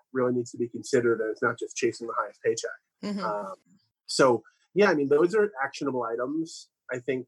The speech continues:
Speaker 1: really using your network, whether it be mentors, teachers, coaches, colleagues, to suggest management, to be at engagements for other companies and shaking the hand of the artistic director, like, that is so often a way you get hired.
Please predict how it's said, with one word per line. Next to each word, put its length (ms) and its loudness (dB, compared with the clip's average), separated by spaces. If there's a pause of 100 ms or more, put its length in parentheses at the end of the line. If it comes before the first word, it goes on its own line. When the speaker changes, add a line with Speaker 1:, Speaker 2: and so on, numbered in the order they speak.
(140)
Speaker 1:
really 680 -2
using 360 2
your 180 6
network, 500 0 (460)
whether 280 6
it 100 -2
be 140 2
mentors, 640 2
teachers, 520 -2
coaches, 520 0
colleagues, 680 -2 (480)
to 240 4
suggest 520 -2
management, 540 4 (280)
to 460 2
be 200 4
at 320 4
engagements 600 0
for 160 4
other 200 2
companies 480 4
and 100 -4
shaking 300 -2
the 60 -4
hand 180 0
of 80 -4
the 80 2
artistic 400 -6
director, 440 0 (340)
like, 200 0 (100)
that 280 4
is 360 0 (320)
so 340 2
often 320 -2
a 60 0
way 140 -2
you 120 -6
get 120 -14 (100)
hired. 140 -6